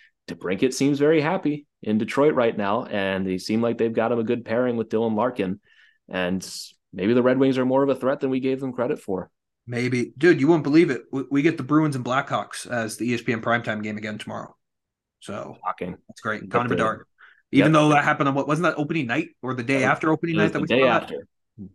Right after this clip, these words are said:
Speaker 1: Get
Speaker 2: Yeah.
Speaker 1: this one again, but it's in Chicago this time.
Speaker 2: And they'll lose by two instead of four. So, oh wait, didn't they win? No, they lost that game.
Speaker 1: No.
Speaker 2: They lost that game 'cause
Speaker 1: You're
Speaker 2: Bruins
Speaker 1: thinking of the
Speaker 2: still
Speaker 1: Peng-, you're thinking of the Penguins.
Speaker 2: Yeah. So,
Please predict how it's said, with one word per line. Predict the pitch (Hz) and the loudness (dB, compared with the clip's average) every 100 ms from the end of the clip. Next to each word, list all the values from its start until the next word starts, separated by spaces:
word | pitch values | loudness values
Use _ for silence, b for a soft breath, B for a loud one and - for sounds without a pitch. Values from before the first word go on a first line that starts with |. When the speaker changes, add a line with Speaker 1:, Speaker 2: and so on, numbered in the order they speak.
| _ - | _ -6
Speaker 1:
Get | 95 | -2
Speaker 2:
Yeah. | |
Speaker 1:
this | 110 104 | -2 -2
one | 110 113 113 113 107 - | 0 2 2 0 -2 -6
again, | 104 107 95 85 | -4 -2 -2 -4
but | - | -6
it's | 123 | -2
in | 120 | -2
Chicago | - 139 175 127 | -2 0 2 2
this | 95 - | 0 -4
time. | - 87 - - _ _ _ _ - | -10 -12 -12 -18 _ _ _ _ -8
Speaker 2:
And | 117 | -4
they'll | 127 131 | 0 8
lose | 160 156 | 8 8
by | 151 143 | 4 0
two | - 156 123 | 0 2 2
instead | 110 - 117 - | 2 -8 -8 -8
of | - | -10
four. | - - - - _ _ | -12 -12 -16 -20 _ _
So, | - 127 120 117 113 _ _ _ _ - | -4 -2 0 -2 -4 _ _ _ _ 2
oh | 175 | 6
wait, | 175 | 6
didn't | 180 214 | 6 6
they | 156 | 4
win? | 165 208 | 2 0
No, | 143 123 | -2 -2
they | |
lost | 113 101 - | -4 -6 -10
that | - | -14
game. | - 101 | -10 -4
Speaker 1:
No. | 85 | -4
Speaker 2:
They | 113 | -4
lost | 110 - | -8 -12
that | 110 | -12
game | 107 | -12
'cause | 117 | -12
Speaker 1:
You're | 123 | -2
Speaker 2:
Bruins | 131 104 98 | 0 0 0
Speaker 1:
thinking | |
of | 92 | -2
the | 90 | -2
Speaker 2:
still | 87 | -6
Speaker 1:
Peng-, | 90 | -6
you're | 95 | -4
thinking | 95 92 | -2 -4
of | 90 | -4
the | |
Penguins. | 87 85 87 - - _ _ - | -8 -10 -10 -14 -18 _ _ -12
Speaker 2:
Yeah. | 110 - _ b b b _ | -12 -12 _ b b b _
So, | - 131 123 117 113 | 0 2 4 0 -4